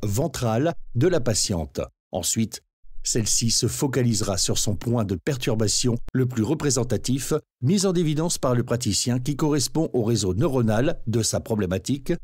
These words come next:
tout en étant assise dans le cabinet de consultation. Certaines scènes récentes ou du passé peuvent émerger. Celles qui étaient restées bloquées dans le temps du trauma peuvent venir sous différentes formes à la surface. Images, sons,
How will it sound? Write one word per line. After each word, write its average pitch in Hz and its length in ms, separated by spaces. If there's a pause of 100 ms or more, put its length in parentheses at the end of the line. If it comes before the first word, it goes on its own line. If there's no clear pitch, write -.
(220)
tout 220 200
en 185 80
étant 143 360
assise 127 380
dans 151 140
le 151 80
cabinet 107 400
de 147 80
consultation. 120 840 (680)
Certaines - 340
scènes 127 280
récentes 127 480 (100)
ou 127 100
du 110 140
passé - 460 (160)
peuvent 131 200
émerger. 107 540 (380)
Celles 104 260
qui 95 140
étaient 87 200
restées 98 280
bloquées 110 340
dans 90 140
le 92 120
temps 117 300 (140)
du 87 180
trauma 120 480 (300)
peuvent 160 180
venir 202 380
sous - 200
différentes 143 520
formes 123 360 (100)
à 170 100
la 147 100
surface. - 640 (460)
Images, 107 520 (440)
sons, - 400